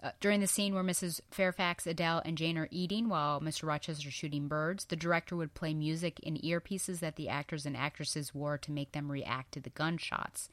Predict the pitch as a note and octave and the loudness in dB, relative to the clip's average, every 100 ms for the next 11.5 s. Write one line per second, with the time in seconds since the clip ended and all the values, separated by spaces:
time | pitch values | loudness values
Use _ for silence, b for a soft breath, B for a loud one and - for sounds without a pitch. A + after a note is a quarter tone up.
0 | B B B - E3+ F#3 G#3+ G#3+ F#3+ F3+ | B B B 2 8 8 8 6 4 4
1 | E3 E3+ E3 D#3+ D3 D#3+ D#3 D3 D#3 D3 | 2 2 2 2 0 2 2 2 0 -2
2 | D3 C#3+ C#3+ D#3+ E3 D3+ D3 C3 C#3+ C#3 | -2 0 0 2 4 2 0 0 0 0
3 | - C#3 C#3+ D#3 C#3+ C#3+ C#3+ C#3+ C3+ G2 | 0 0 -2 -2 -2 -2 -2 -2 -2 -4
4 | - - D3 - F3 G3+ G3 F#3+ - E3+ | -4 -4 -6 0 2 4 4 2 2 0
5 | D#3+ D#3 D3+ D3+ D3 C3+ - D3+ C#3+ C#3 | 2 0 0 0 0 -2 -4 -4 -2 -2
6 | C3+ - C3 - B2 B2+ C#3+ C3+ C3 C#3 | -4 -4 -4 -4 -2 0 0 0 -2 -2
7 | C3 B2+ B2 B2 - B B B B B3 | -2 -4 -6 -10 -16 B B B B 4
8 | - - - - B B B B A3+ A#3+ | 4 -10 -16 -14 B B B B 8 10
9 | A#3 A3 A#3 B3 A3 F#3+ G#3 - F3 F#3 | 12 10 10 8 8 8 8 6 6 8
10 | F#3+ - - E3+ - G3 F#3 E3+ D#3 - | 8 6 -2 -2 0 2 4 4 4 2
11 | D3 D#3+ - C#4 E4+ | 4 4 6 4 4